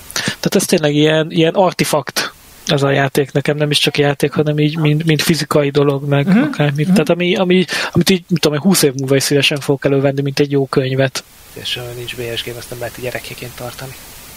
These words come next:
Speaker 1: Ja, igen, igen. Na és akkor Józsinak az ellentmondásos harmadik helyezettje.
Speaker 2: Nem
Speaker 1: Nagyon
Speaker 2: ellentmondásos,
Speaker 1: kíváncsi vagyok.
Speaker 2: hanem különleges lesz. Úgy a harmadik helyezettem ez a játék,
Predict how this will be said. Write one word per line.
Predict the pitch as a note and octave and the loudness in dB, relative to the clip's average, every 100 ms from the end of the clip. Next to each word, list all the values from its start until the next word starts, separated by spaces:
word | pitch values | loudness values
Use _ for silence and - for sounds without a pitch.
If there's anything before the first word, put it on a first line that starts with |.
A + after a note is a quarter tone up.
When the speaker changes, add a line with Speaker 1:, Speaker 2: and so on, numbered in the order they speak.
| - - - F#3 F3 - - | -20 -18 -2 0 0 -6 -4
Speaker 1:
Ja, | F3 D3+ | -2 -2
igen, | - D#3+ D#3 | -2 -4 -2
igen. | D3+ D3+ D3 - - - - - - - - - - - - - - - - - | -2 -2 -4 -14 -20 -20 -10 -8 -8 -12 -20 -20 -16 -14 -12 -14 -18 -20 -20 -4
Na | - F3+ | 2 2
és | - | 2
akkor | F3 F3+ | 2 2
Józsinak | G#3 F#3+ D#3 D3+ - | 4 2 0 0 2
az | D3 D#3 | 2 2
ellentmondásos | D#3 C#3+ C#3+ C#3 C3 C#3+ | 2 0 0 0 0 0
harmadik | D#3 C#3+ C3+ C3+ | 2 0 0 -2
helyezettje. | D3 C#3 C#3 C3 - - - - | 0 2 0 0 0 -2 -2 0
Speaker 2:
Nem | A3+ | 2
Speaker 1:
Nagyon | A3 G#3 | 4 2
Speaker 2:
ellentmondásos, | F#3 F3+ F3 F3+ | 2 2 2 2
Speaker 1:
kíváncsi | - C#3+ | 2 0
vagyok. | E3+ E3+ | 0 2
Speaker 2:
hanem | F#3+ | 2
különleges | F3 C#3+ C3 B2+ B2 | 2 2 0 0 0
lesz. | C3+ D#3 - - - | 2 2 0 -8 -6
Úgy | - A#3 B3 - | 2 4 2 -2
a | D#3+ | 0
harmadik | D3 E3+ D3 C#3+ | 2 2 2 -2
helyezettem | D3+ C#3+ A#2+ C3+ C#3 | 0 0 0 0 0
ez | C3 | 0
a | B2 | 2
játék, | B2 C3 D#3+ D#3 - | 2 2 0 -2 -4